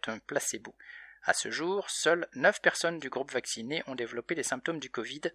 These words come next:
et ont été testées positives, contre quatre-vingt-cinq personnes dans l'autre groupe. La vaccination a donc été efficace, abaissant de quatre-vingt-dix pour cent le risque de développer la maladie.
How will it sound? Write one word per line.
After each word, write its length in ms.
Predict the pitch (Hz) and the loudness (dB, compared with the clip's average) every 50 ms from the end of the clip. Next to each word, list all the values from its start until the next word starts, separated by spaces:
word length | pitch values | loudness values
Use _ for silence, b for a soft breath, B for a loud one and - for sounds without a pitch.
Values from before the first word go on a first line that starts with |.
| _ _ _ - | _ _ _ 4
et 140 | 175 185 185 | 6 6 6
ont 140 | 165 156 | 6 4
été 300 | - - 127 - - 165 | 0 -2 -4 -2 -2 -4
testées 360 | - - 120 - - - 180 165 | -4 -4 -4 -4 0 0 0 0
positives, 760 | - _ 151 151 139 135 127 - - - 139 127 117 - - | 0 _ 0 0 0 -2 -4 -8 -8 -8 -8 -10 -10 -8 -6
contre 300 | - - 120 - - 110 | -4 -4 -2 -2 -4 0
quatre-vingt-cinq 520 | - - - - - 135 127 - - 151 | 2 2 2 2 0 0 2 2 2 2
personnes 420 | - - 113 - - - 180 180 156 | 2 0 -2 0 2 4 4 4 4
dans 140 | 135 120 | 2 0
l'autre 320 | 120 147 170 - - - 135 | 2 0 -2 0 0 -2 -2
groupe. 320 | - - 131 127 - - B B B B B B B - | 0 -2 -4 -4 -4 -10 B B B B B B B 2
La 100 | 113 131 | 6 8
vaccination 640 | 175 190 - - 190 165 156 147 - - 220 202 170 | 8 8 6 4 0 0 2 2 2 2 4 4 4
a 40 | |
donc 220 | 147 135 - - - | 4 2 0 0 0
été 260 | 139 - 170 156 - _ | 0 0 -2 -4 -2 _
efficace, 680 | 160 139 - - - - - 117 117 110 - - - - | -6 -6 -6 -8 -8 -2 0 0 0 2 0 0 -2 2
abaissant 480 | - 127 120 - 113 - - - 180 160 | 2 2 2 2 -2 -2 2 2 2 2
de 80 | 131 | 2
quatre-vingt-dix 400 | - - - - - 135 131 113 | 2 2 2 2 0 -4 -6 -6
pour 160 | - - 110 - | -8 -6 -2 2
cent 160 | - 190 185 | 4 4 4
le 100 | 143 131 | 4 2
risque 320 | 117 - 185 - - 139 | 0 0 0 0 -2 -2
de 120 | 123 120 110 | -4 -4 -2
développer 480 | - 151 151 - 139 123 - - 196 | -2 -2 -2 -2 -4 -2 0 2 2
la 120 | 170 131 110 | 2 0 -2
maladie. 480 | 113 135 143 123 113 - - - _ | 0 0 0 0 -2 -6 -14 -20 _